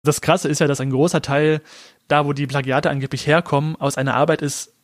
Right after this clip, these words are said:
die nach der von Brosius Gersdorf veröffentlicht wurde, die angeblich gefälscht worden sein soll, die von ihrem Partner, von ihrem Ehemann geschrieben wurde. Ja, also ich, ich find's jetzt nicht so schwer, mir vorzustellen, dass die beiden vielleicht auch mal privat über ihre Arbeiten gesprochen haben und deswegen halt ähnliche Gedanken dann da drin vorkommen können.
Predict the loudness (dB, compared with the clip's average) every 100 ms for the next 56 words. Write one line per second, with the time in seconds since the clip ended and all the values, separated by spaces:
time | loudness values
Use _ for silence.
0 | _ _ _ -6 -2 2 0 0 -2 0
1 | -2 -2 -4 -2 -2 -2 -2 -2 -2 -4
2 | -2 -4 -2 -4 0 2 2 0 0 -2
3 | -4 -6 -12 -2 -2 0 0 2 2 2
4 | 0 -2 -2 -2 -4 -10 -20 -20 _ -2
5 | 2 2 0 -2 0 2 4 0 -2 -8
6 | -20 -8 -6 -2 0 2 2 2 0 -10
7 | -20 -20 _ _ _ _ -18 -14 -14 -12
8 | 0 2 2 0 0 0 2 0 0 0
9 | 2 0 0 -2 -4 -6 -6 -6 -4 0
10 | 0 -2 -4 -2 -2 0 2 2 0 -2
11 | 0 -2 0 2 2 0 -4 -4 -4 -2
12 | 0 2 2 0 0 0 2 2 2 2
13 | 2 0 0 0 -2 -2 -4 -6 -6 -4
14 | -4 -2 -2 0 -2 -2 -2 -4